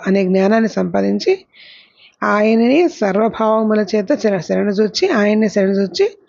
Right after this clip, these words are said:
ఆ, ఈ, ఆ శరణు చూస్తే అప్పుడు ఈ ఆట కట్టుబడిపోయి మనం ముక్తిని సాధించగలుగుతాం.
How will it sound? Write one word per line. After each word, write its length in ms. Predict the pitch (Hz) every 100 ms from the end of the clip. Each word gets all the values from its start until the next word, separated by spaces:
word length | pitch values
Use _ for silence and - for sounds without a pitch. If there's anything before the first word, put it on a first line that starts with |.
| - - - - _ - - _ 220
ఆ, 320 | 196 196 208
ఈ, 160 | 330 349 220
ఆ 180 | 196 185 -
శరణు 240 | 208 220
చూస్తే 340 | 202 214 -
అప్పుడు 260 | 330 226 311
ఈ 140 | 247
ఆట 220 | 220 214 339
కట్టుబడిపోయి 720 | 381 - 190 202 196 208 320
మనం 300 | 262 240 247
ముక్తిని 300 | 202 - 233
సాధించగలుగుతాం. 720 | 214 190 170 180 170 175 -